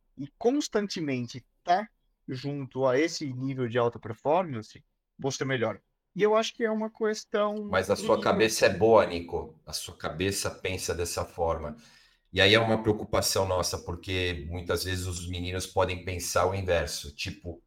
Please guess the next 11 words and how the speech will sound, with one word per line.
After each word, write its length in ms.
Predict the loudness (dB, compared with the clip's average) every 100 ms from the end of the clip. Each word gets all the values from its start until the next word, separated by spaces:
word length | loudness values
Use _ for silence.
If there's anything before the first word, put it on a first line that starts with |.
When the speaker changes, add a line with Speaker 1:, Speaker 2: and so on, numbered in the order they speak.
| _
Speaker 2:
"Eu 120 | -8
nunca 340 | -6 -6 -4 -4
vou 120 | -2
chegar 380 | -2 0 2 2
no 120 | 0
nível 500 | -2 -4 -4 -6 -8 -12
desses 360 | -10 -8 -6 -6
caras." 600 | -2 -2 -4 -10 -16 _ _ _ _ _ _
E 100 | 0
a 60 | 2
su-, 240 | 2 0